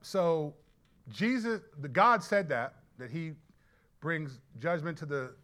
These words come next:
to the sons of the fathers and stuff like that, right? But then in the new covenant, he says he no longer does that anymore. So most people think that generational curses are pretty much gone, right? Which I think, based on what the Bible says, I,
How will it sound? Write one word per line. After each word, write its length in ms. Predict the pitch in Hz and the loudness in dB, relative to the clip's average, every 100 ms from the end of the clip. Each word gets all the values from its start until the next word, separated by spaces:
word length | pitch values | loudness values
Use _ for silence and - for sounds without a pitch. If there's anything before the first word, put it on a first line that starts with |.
| _ _ | _ _
to 100 | - | -14
the 140 | 127 120 | -12 -12
sons 440 | - 180 165 160 | -6 -2 -2 -4
of 120 | 156 | -6
the 80 | 143 | -6
fathers 440 | - 156 151 135 120 | -4 -2 -2 -4 -8
and 80 | |
stuff 240 | 117 123 110 | -8 -8 -6
like 160 | 104 | -8
that, 160 | 101 101 | -8 -6
right? 260 | 110 123 135 - - - _ | -4 -4 -6 -14 -20 -20 _
But 120 | 151 147 | -6 -2
then 160 | 208 | 0
in 80 | 190 | 0
the 80 | 170 | 0
new 260 | 165 220 | 0 0
covenant, 640 | 190 - 240 202 160 147 - | 0 2 2 2 -2 -2 -4
he 160 | 170 | -8
says 280 | - 180 160 | -4 -2 -2
he 100 | 175 | -2
no 160 | 170 160 | -2 -2
longer 300 | 160 151 143 | -2 -2 0
does 220 | 147 131 | 0 0
that 180 | 120 107 | -2 -6
anymore. 280 | 104 90 82 _ _ _ _ _ _ _ _ | -12 -18 -20 _ _ _ _ _ _ _ _
So 160 | 156 | -2
most 300 | 147 185 190 | 2 4 2
people 200 | 214 175 | 0 0
think 280 | 165 170 160 - 135 | 0 -2 -4 -8 -8
that 160 | 135 | -6
generational 640 | 131 160 156 160 151 151 139 | -2 -2 0 -2 -2 -6 -4
curses 460 | 160 151 147 135 | -2 -2 -2 -4
are 100 | 135 | -4
pretty 280 | 127 160 147 | -4 -4 -4
much 340 | 135 131 123 120 | -4 -6 -8 -6
gone, 320 | 127 117 90 98 | -6 -6 -8 -10
right? 260 | 113 131 - - _ _ _ _ _ _ | -8 -8 -10 -20 _ _ _ _ _ _
Which 160 | 160 180 | -2 2
I 100 | 180 | 2
think, 300 | 190 175 170 _ _ - _ | 2 -2 -4 _ _ -20 _
based 240 | 190 220 214 | -8 -6 -2
on 80 | 185 | -2
what 100 | 165 | -2
the 60 | |
Bible 340 | 147 160 156 151 | 0 2 2 -2
says, 280 | 156 139 | -4 -2
I, 140 | 151 | -2